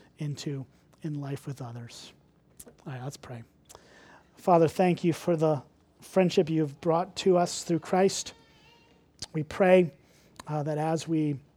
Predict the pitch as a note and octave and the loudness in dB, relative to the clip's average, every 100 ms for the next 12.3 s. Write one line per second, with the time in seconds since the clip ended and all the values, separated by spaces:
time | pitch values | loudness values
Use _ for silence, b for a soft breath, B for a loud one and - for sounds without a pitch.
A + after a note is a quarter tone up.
0 | _ _ _ _ _ _ _ _ _ _ | _ _ _ _ _ _ _ _ _ _
1 | _ _ _ - F3 - - E3+ G3 A3 | _ _ _ -4 -2 -2 0 2 2 2
2 | F#3+ F3+ - D#3+ D#3 D#3+ - _ - - | 2 2 0 0 0 -4 -12 _ -18 -12
3 | - F3+ F3+ F#3 F3+ G3 - D#3 D3 D3 | -2 2 2 2 0 -4 -4 -2 0 -2
4 | C#3+ - b b b b b b _ _ | -4 -10 b b b b b b _ _
5 | - - F3+ E3+ - F#3+ G#3 F#3 F3 D3+ | -20 0 0 2 2 4 4 2 2 0
6 | - b b b b b E3 D#3 - G3 | -6 b b b b b -4 -4 -2 2
7 | F3+ E3 D#3+ D#3+ D3+ C#3 C#3 D3+ - _ | 2 4 6 6 4 0 -6 -8 -12 _
8 | D#3 D3 D3+ - D3 F#3 G3+ F#3+ E3+ E3 | -10 -8 -10 -14 -2 0 2 2 0 0
9 | D#3 - F3 E3+ E3 D#3+ D#3 D3 E3+ D#3+ | -2 -4 -2 0 -2 -2 -6 -4 -6 -6
10 | - E3 D3+ D3 D3+ E3 A3+ A3+ G3+ F3+ | -8 -6 -6 -6 -6 -2 -2 -2 -2 -2
11 | F3 D#3+ D3 D#3 D#3 D3+ - - D#3+ D#3 | -2 -4 -2 -2 -2 -4 -8 -6 -6 -6
12 | D3+ D3 D3 | -6 -6 -8